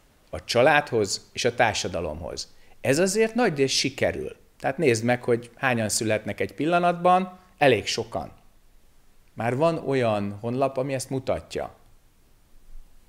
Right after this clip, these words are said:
És figyelheted az emberi népesség növekedését és fogyását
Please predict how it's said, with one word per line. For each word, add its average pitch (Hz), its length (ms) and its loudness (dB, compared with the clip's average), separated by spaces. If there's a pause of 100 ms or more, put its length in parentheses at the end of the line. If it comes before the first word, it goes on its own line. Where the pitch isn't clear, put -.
(880)
És - 120 -10
figyelheted 123 680 2
az 120 280 4
emberi 104 380 2
népesség 104 540 0
növekedését 139 840 2
és - 160 -2
fogyását 90 760 0